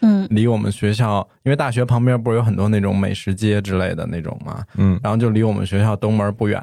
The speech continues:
Speaker 2: 的地方有一个，嗯，叫做小平炒饭的一个店，
Speaker 1: <laughs>
Speaker 2: 但它主营的是炒饭，
Speaker 1: 嗯。
Speaker 2: 就是四川炒饭，什么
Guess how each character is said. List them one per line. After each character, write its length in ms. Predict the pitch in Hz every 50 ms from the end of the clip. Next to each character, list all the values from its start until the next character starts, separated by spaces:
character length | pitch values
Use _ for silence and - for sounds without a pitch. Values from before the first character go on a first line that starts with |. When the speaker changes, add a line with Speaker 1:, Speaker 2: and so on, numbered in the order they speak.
| 95 92
Speaker 2:
的 140 | 90 92
地 140 | 90 98 95
方 260 | 87 90 95 95 98
有 160 | 95 95 92 92
一 140 | 92 92
个， 280 | 98 110 104 98 87 90 - _ _ _ _ _ _ _ _ _ -
嗯， 320 | 95 90 87 85 87 90 90
叫 220 | - 117 107 104
做 340 | - 110 98 92 92 92 92
小 220 | - - 101 90
平 240 | 90 90 101 104 120
炒 180 | 117 113 92 85
饭 300 | 82 - 113 107 98 92
的 160 | 90 87 -
一 100 | - 92
个 160 | 90 87 87
店， 300 | - - 95 92 82 - 107 -
Speaker 1:
<laughs> 160 | _ - 240
Speaker 2:
但 300 | 226 240 127 160 220 202 - _ _
它 160 | - 160 160 - _ _
主 200 | - 120 107 104
营 100 | 101 104
的 100 | 127 131
是 140 | 123 123
炒 240 | 110 - - - -
饭， 320 | - - - 95 85 - - - _ _
Speaker 1:
嗯。 100 | 240 214
Speaker 2:
就 60 | -
是 260 | - 123 120 113 110 - _ _ _ -
四 240 | - - - 135
川 180 | - 110 101 101
炒 160 | 95 - - -
饭， 240 | _ - 95 - - - -
什 140 | - - 98
么 180 | 101 104 107